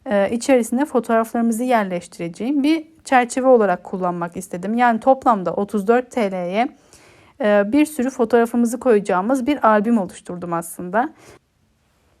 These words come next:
Biz, e, bu posterlerin, yani kartonların önünü kullanmak yerine arkasını kullanmayı tercih ettik. Beyaz bir görüntü oluşsun diye. Çünkü fotoğraflarımızın, e, boyutları farklıydı. Yani tam çerçeve boyutunda olmayan fotoğraflarımız da vardı.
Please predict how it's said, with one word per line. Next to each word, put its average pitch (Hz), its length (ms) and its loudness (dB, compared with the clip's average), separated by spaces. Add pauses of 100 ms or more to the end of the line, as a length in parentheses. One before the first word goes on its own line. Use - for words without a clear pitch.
(880)
Biz, 247 480 -6
e, 214 260 0
bu 240 180 -6
posterlerin, 196 800 0
yani 190 300 -4
kartonların 202 800 -4
önünü 240 320 0
kullanmak 220 560 -2
yerine 208 360 -4
arkasını 226 540 -2
kullanmayı 180 500 -6
tercih 185 420 -10
ettik. 262 340 -8
Beyaz 226 320 2
bir 247 60 -4
görüntü 214 400 0
oluşsun 185 520 -4
diye. 214 300 -8 (320)
Çünkü 277 280 0
fotoğraflarımızın, 247 1120 0
e, 208 300 0
boyutları 226 440 0
farklıydı. 202 760 -4
Yani 190 260 -6
tam 240 260 -2
çerçeve 220 480 0
boyutunda 220 340 0
olmayan 220 360 -2
fotoğraflarımız 214 800 -4
da 185 140 -6
vardı. 175 420 -4